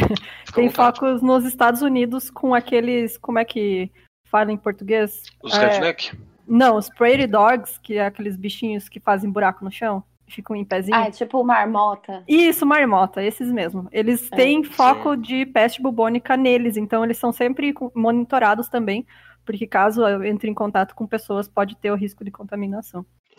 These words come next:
Speaker 1: Sim, essa
Speaker 3: Teve um
Speaker 1: parada de
Speaker 3: caso
Speaker 1: você
Speaker 3: esses
Speaker 1: caçar
Speaker 3: tempos.
Speaker 1: ou manipular os
Speaker 2: É.
Speaker 1: cadáveres, né?
Speaker 2: Isso, é.
Speaker 3: E teve um, um, agora, teve um casal que teve e o filho também, porque eles foram comer uma marmota lá e
Speaker 2: É, então.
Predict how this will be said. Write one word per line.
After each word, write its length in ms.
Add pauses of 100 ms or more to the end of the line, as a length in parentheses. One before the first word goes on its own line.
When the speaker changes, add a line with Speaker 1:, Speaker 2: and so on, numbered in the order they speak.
Speaker 1:
Sim, 280
essa 240
Speaker 3:
Teve 100
um 40
Speaker 1:
parada 140
de 60
Speaker 3:
caso 240
Speaker 1:
você 60
Speaker 3:
esses 160
Speaker 1:
caçar 260
Speaker 3:
tempos. 200
Speaker 1:
ou 60
manipular 580
os 100
Speaker 2:
É. 40
Speaker 1:
cadáveres, 580
né? 160 (260)
Speaker 2:
Isso, 440
é. 220 (960)
Speaker 3:
E 100
teve 320
um, 80 (140)
um, 360
agora, 580
teve 400
um 160
casal 600
que 120
teve 460
e 180
o 40
filho 420
também, 320
porque 160
eles 220
foram 320
comer 420
uma 140
marmota 600
lá 300
e 120
Speaker 2:
É, 300 (160)
então. 340